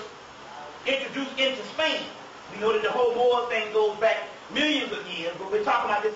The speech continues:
esoteric. And all this stuff is the stuff that they preserved.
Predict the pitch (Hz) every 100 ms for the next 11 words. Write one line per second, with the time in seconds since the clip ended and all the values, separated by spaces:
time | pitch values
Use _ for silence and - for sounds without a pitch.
0 | 277 311 285 233 - - - - - -
1 | - - - 311 330 294 - 269 233 208
2 | - 285 240 233 240 240 190 170 294 247
3 | 180 -